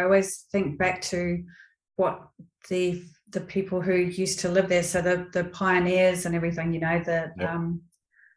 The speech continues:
Speaker 1: the settlers, uh, the Aboriginals have it, have it pretty much down pat. They understand the land and they know how to work with it.
Speaker 2: Mm.
Speaker 1: Um, but those poor pioneers, those poor gold miners and everything, I just, I, I
Speaker 2: Yeah,
Speaker 1: they were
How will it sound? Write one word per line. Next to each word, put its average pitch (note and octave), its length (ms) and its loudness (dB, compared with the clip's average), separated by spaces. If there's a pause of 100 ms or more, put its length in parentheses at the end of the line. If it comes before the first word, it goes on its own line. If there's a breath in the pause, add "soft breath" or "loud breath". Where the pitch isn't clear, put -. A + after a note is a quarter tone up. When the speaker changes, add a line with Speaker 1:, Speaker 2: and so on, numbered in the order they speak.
Speaker 1:
the F3+ 100 -4
settlers, E3+ 720 0 (440 loud breath)
uh, D3 120 -6 (120)
the F#3 140 6
Aboriginals F3+ 640 4
have E3+ 160 2
it, D#3+ 160 -4
have E3+ 160 0
it D3+ 60 -2 (160)
pretty F3+ 180 -2
much E3+ 220 0
down D#3 240 0
pat. E3 260 -2
They E3 120 0
understand E3 500 -2
the D#3 60 0
land D#3 320 2
and D#3 120 -2
they D#3+ 120 -2
know E3 200 -2
how D#3+ 160 -4
to D#3 140 -2
work F3+ 300 0
with D3+ 140 -10
it. D#3 120 -6 (580 soft breath)
Speaker 2:
Mm. F2+ 60 0
Speaker 1:
Um, E3 420 0
but E3+ 160 -2 (100)
those F3 120 -2
poor G#3+ 300 2
pioneers, F3 720 2
those E3 200 -2
poor - 280 0
gold F3 260 2
miners E3 380 0
and E3 100 -2
everything, E3 300 -4
I D#3+ 100 0
just, E3 400 -6
I, E3 60 -8
I D#3 260 -6 (1300 soft breath)
Speaker 2:
Yeah, F2+ 180 6
Speaker 1:
they - 0 -
were - 60 -4